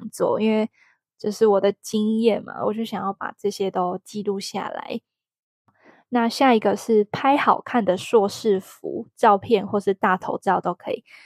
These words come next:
因为我们硕士只有三个，顶多四个加一个学姐，可是我们没有拍毕业照，因为只有几个人，其实也不用跟学校一起拍。我就想说，那我自己想要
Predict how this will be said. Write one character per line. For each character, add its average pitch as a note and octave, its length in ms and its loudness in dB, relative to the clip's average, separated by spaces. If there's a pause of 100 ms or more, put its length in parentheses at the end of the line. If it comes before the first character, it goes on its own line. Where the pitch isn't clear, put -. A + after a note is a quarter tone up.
(240)
因 D4 120 -6
为 D#4+ 60 0
我 C#4+ 160 6
们 F#3+ 380 -4 (180)
硕 B3+ 200 4
士 A#3 200 -4
只 G#3 100 -6
有 G3+ 140 2
三 F#3 420 -6
个， - 220 -8 (100)
顶 G3+ 160 -4
多 A3 160 0
四 A#3+ 320 -4
个 - 240 -2
加 G#3 220 -2
一 G3+ 40 -2
个 G3 80 -2
学 - 320 -10
姐， - 240 -10 (360)
可 B3 140 0
是 D4+ 440 2 (440)
我 A#3 100 4
们 G#3+ 180 0
没 G#3+ 100 0
有 A#3 200 4
拍 G#3 480 -4
毕 A3 160 -8
业 G#3+ 160 2
照， - 640 -8
因 A#3+ 100 0
为 C#4 80 0
只 C4+ 180 -4
有 A3 140 4
几 G3+ 220 -6
个 G3 100 0
人， F#3+ 260 -4
其 G#3+ 140 -10
实 G#3+ 140 -6
也 G3 40 -2
不 G3+ 100 -4
用 G#3 120 -2
跟 G3+ 160 -2
学 F#3+ 100 -2
校 G3 140 2
一 G3 60 2
起 - 100 -14
拍。 - 380 -10
我 A3 80 -4
就 A#3 100 4
想 A3 220 0
说， G3+ 360 0 (360)
那 B3+ 180 0
我 G#3+ 100 0
自 A#3+ 200 -6
己 A3 100 -4
想 G3 200 -8
要 G#3 320 -2